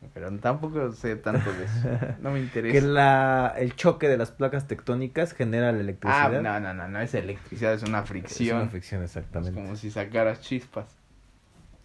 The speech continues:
Speaker 2: Justo, y por eso es que se ven de abajo hacia arriba.
Speaker 1: No, no es lo mismo, idiota.
Speaker 2: Ah, bueno, qué bueno que,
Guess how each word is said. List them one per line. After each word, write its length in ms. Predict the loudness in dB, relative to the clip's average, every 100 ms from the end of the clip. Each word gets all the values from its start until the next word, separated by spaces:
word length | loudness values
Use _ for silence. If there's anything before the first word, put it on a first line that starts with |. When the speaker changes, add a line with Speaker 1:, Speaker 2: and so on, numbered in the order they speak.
| -6
Speaker 2:
Justo, 300 | -4 -4 -6 -16
y 100 | -12
por 160 | -6 -4
eso 120 | -4
es 60 | -6
que 120 | -10
se 160 | -10 -6
ven 260 | -6 -4
de 80 | -6
abajo 260 | -6 -8 -12
hacia 180 | -10 -6
arriba. 220 | -6 -8 -14 _ _ _ _ -8
Speaker 1:
No, 400 | -8 -8 -10 -10
no 160 | -8 -6
es 60 | -4
lo 180 | -6
mismo, 400 | -4 -4 -4 -4
idiota. 760 | -4 2 2 2 0 -2 -2 -2
Speaker 2:
Ah, 20 | -2
bueno, 360 | -2 -4 -10 -8
qué 100 | -4
bueno 240 | -4 -4
que, 360 | -10 -14 -14